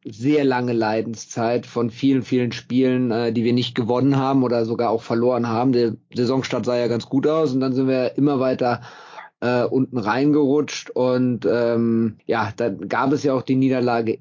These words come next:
in Meppen und, äh,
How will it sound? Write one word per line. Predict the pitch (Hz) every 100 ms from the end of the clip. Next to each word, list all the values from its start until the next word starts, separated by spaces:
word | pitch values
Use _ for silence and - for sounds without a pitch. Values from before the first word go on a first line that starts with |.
| -
in | 143 165 160
Meppen | 160 160 - 160 156 151 147
und, | - 123 123 123 113
äh, | - 120 117 113 117